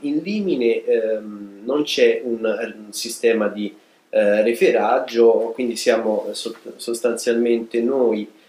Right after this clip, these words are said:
i due, ehm, responsabili scientifici, siamo noi che, eh, scegliamo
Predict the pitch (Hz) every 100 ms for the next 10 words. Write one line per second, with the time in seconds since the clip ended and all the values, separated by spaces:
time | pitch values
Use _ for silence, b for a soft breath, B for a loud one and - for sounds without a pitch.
0 | b b 110 107 120 117 110 107 - 117
1 | 110 104 104 101 101 98 101 107 113 -
2 | 120 117 - 131 110 101 101 101 - 160
3 | - 107 120 - - - - 110 110 110
4 | 107 104 - 113 113 107 - 123 117 117
5 | 107 107 101